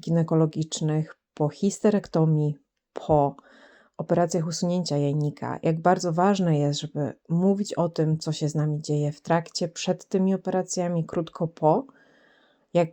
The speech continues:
przybliżać te tematy nie tylko samym pacjentom, ale też ich bliskim, bo patrząc na mojego męża,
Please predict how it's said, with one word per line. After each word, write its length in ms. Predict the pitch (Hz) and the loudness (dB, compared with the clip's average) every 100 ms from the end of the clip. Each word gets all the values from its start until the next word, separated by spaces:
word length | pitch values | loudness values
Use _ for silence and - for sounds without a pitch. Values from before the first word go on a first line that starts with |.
| _ - - | _ -20 -12
przybliżać 1120 | - 208 190 190 208 226 175 131 - - - _ | -4 -2 -2 2 6 6 4 0 -2 -10 -12 _
te 120 | - | -6
tematy 840 | 170 175 165 143 143 - 185 240 247 170 | 0 2 2 2 -2 0 0 0 -2 -2
nie 300 | 180 202 220 | 4 4 4
tylko 500 | - 220 214 - 160 | 6 6 6 0 -6
samym 480 | - 202 240 196 | -2 4 6 6
pacjentom, 760 | 160 151 - 156 156 156 185 214 | 2 -4 -2 0 0 0 0 0
ale 220 | - 185 | 0 -2
też 400 | 185 185 - - _ _ _ | -2 -6 -8 -16 _ _ _
ich 160 | 185 - | -10 -2
bliskim, 680 | 208 190 - - 151 151 160 - | 0 0 -2 -4 -4 -6 -6 -2
bo 280 | 165 170 165 - - - - | 0 0 -4 -18 -20 -20 -6
patrząc 380 | - 202 233 226 | -2 2 6 6
na 80 | 214 | 6
mojego 360 | 196 190 180 175 | 4 4 2 2
męża, 680 | 185 202 185 156 147 190 | 4 4 2 2 0 -2